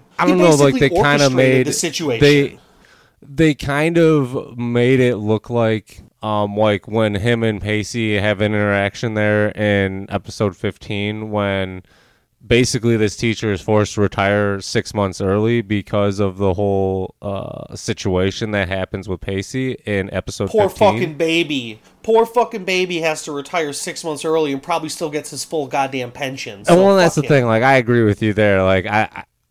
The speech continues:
Speaker 1: I've had more, uh, hatred toward this character than any character probably in this entire series so far. But
Speaker 2: That makes sense.
Speaker 1: he kind of flips it and makes it seem like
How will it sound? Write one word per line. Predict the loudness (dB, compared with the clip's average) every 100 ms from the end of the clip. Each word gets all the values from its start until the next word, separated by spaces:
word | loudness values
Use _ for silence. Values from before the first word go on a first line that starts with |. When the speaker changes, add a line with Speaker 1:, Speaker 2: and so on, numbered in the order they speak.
| 0 2
Speaker 1:
I've | 4
had | 4 2
more, | 2 4 6 6 6 2 -2 _ _ _ _
uh, | -4 0 2 2 0 -4
hatred | -2 -2 0 -4 -2
toward | 0 0
this | 0
character | -2 -2 0 -2
than | -2 0
any | -2 -4
character | -4 -4 -6
probably | -6 -6 -4 -2
in | -2
this | -4 -8
entire | -6 -4 -4
series | -4 -4 -2 -2
so | -4 -4
far. | -2 -2 -2 -6 _ -20 _ -20 -6
But | 0 2 2 -2 _ -8
Speaker 2:
That | -4
makes | -2 -2
sense. | -4 -4 -6 -10 -12 _ -8
Speaker 1:
he | -2 0 0
kind | -4 -4 0 0 2
of | 2 0 -12 _ _ _ _ _
flips | _ -2 2 2 2 0
it | 0 2
and | 0 2
makes | 2 0 -2
it | -4
seem | -2 0 0 2
like | 2 2 0 -4